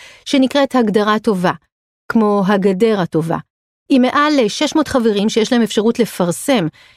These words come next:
את מה שהם כתבו למגירה. בנוסף, מכיוון שאין הרבה עיתונים בארץ, התחלתי במדור שלי את פינת "היגיון אורח", שבה אני מפרסם תשבצי היגיון שקוראים שולחים לי, כמובן אחרי שאני עושה הגהה ועורך. ככה,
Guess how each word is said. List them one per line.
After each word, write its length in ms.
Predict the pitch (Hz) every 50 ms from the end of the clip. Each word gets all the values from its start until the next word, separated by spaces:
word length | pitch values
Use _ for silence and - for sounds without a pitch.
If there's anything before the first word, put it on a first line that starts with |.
| - -
את 100 | 185 220
מה 100 | 214 202
שהם 160 | - 233 214
כתבו 260 | - 220 190 196 220
למגירה. 540 | 226 220 208 202 196 190 196 202 233 247 214 - - _ _ _ _ _ _ _ _ _ _ _ -
בנוסף, 580 | 202 185 180 175 160 - - 165 143 170 202 - -
מכיוון 340 | 202 - 220 208 220 226 226
שאין 200 | - 220 214 214
הרבה 200 | 208 202 214 226
עיתונים 400 | 233 214 - 214 208 208 208 202
בארץ, 540 | 190 196 - 285 339 339 294 277 - - _ - - - - _ - -
התחלתי 360 | 240 - - 262 277 262 277
במדור 460 | 226 220 226 214 202 233 269 285 277
שלי 280 | - - 285 247 214 190
את 60 | 175 -
פינת 380 | - 202 208 220 226 233 - - _ _ _ _ -
"היגיון 480 | - 240 220 226 214 226 240 240 247 247
אורח", 600 | - 226 208 208 233 247 233 170 165 - - - - _ _ _ _ _ _ -
שבה 220 | - 185 175 190 196
אני 100 | 202 202
מפרסם 480 | 202 196 - 196 190 - - 233 240 240
תשבצי 380 | 247 202 - 190 185 - - 240
היגיון 560 | 226 226 214 247 240 214 180 160 170 190 214
שקוראים 640 | 214 - 202 185 - - 180 185 - 262 277 262 214
שולחים 480 | - - 175 156 160 - - 156 151 151
לי, 160 | 165 220 254 - - - - _ _ _ -
כמובן 360 | - 294 277 262 247 240 247
אחרי 180 | 233 - 233 208
שאני 200 | - 233 214 202
עושה 300 | 196 - - 208 190 190
הגהה 380 | 190 208 202 196 190 180 160 160
ועורך. 640 | 165 180 185 185 185 185 160 135 - - - - - _ _ _ _ _ _ _ _ _ _ _ -
ככה, 380 | 233 233 226 - - 175 151